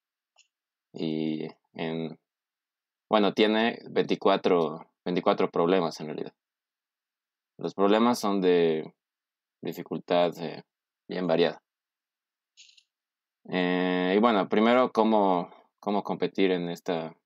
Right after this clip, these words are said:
competencia? Pues... Eh,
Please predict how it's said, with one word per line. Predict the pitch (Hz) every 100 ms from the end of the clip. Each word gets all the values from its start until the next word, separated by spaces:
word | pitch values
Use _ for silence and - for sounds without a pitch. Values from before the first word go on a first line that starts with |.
| _
competencia? | - 85 - 92 95 123 139 _ _ _ _ _ _ _ _ _ _ _ _ _ _ _ _
Pues... | - 87 87 85 - - -
Eh, | 85 82 82 80